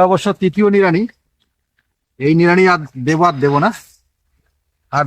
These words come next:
দেওয়া যাবে না, নিড়ানি আর দেওয়া সম্ভব না, তার কারণ ধানের চারা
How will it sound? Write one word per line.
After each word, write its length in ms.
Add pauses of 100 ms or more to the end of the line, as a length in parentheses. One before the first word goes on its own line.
দেওয়া 280
যাবে 160
না, 100 (1300)
নিড়ানি 400
আর 120
দেওয়া 180 (180)
সম্ভব 220 (100)
না, 60 (1400)
তার 140
কারণ 180 (3750)
ধানের 280
চারা 180